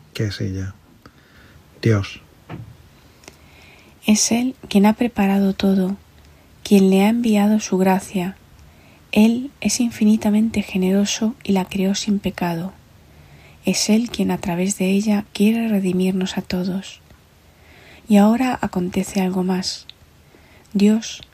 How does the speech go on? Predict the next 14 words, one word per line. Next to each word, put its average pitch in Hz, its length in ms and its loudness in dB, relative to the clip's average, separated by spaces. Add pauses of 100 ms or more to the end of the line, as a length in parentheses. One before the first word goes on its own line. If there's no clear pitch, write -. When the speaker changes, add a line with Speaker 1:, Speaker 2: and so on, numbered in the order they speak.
Speaker 2:
como 190 240 -4
solía 196 420 -2
decir 208 360 -2
San 190 200 -6
Ignacio 180 460 -6
de 175 120 -6
Loyola, 190 500 -4 (680)
es 220 140 0
semper 185 560 -2
mayor, 185 480 0 (640)
el 185 220 -4
siempre 208 500 0
más 180 240 -4
grande. 175 460 -8